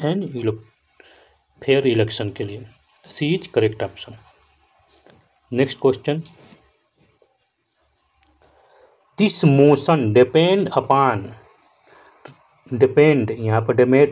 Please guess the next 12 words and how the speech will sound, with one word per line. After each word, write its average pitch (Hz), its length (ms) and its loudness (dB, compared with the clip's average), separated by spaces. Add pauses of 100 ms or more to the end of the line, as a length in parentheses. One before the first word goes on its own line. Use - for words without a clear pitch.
डिपेंड 143 400 2
है, 107 160 -2
मतलब 127 300 -2
मोशन 143 440 0
है, 156 100 0
कोई 143 180 4
डिपेंड 113 420 -2
है, 95 100 -8 (540)
या 123 120 4
"related 131 600 4
to 170 140 2 (200)
other 135 240 2